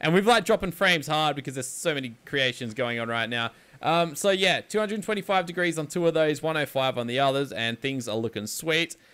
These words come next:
This one here, right, I originally just connected to everything, um, because otherwise it all falls apart. So ba-, basically all the bearings that I placed and weren't doing anything,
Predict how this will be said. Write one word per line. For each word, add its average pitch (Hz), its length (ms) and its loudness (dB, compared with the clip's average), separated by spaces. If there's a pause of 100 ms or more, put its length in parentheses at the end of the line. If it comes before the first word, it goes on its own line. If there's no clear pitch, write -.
(140)
This - 180 -4
one 311 140 2
here, 208 300 4
right, 151 260 4
I 147 120 -2
originally 226 500 -2
just 208 180 -4
connected 185 380 -4
to 170 120 -4
everything, 165 520 -2 (280)
um, 139 440 -2 (180)
because 156 1080 0
otherwise 175 440 4
it 160 120 -10
all 160 120 0
falls 151 280 -2
apart. 135 440 -2
So 147 120 0
ba-, 165 220 -2
basically 165 500 -2
all 160 200 2
the 165 100 2
bearings 147 400 2
that 139 120 2
I 131 120 2
placed 135 440 -2
and 123 140 -4
weren't 131 260 2
doing 185 240 2
anything, 117 500 -6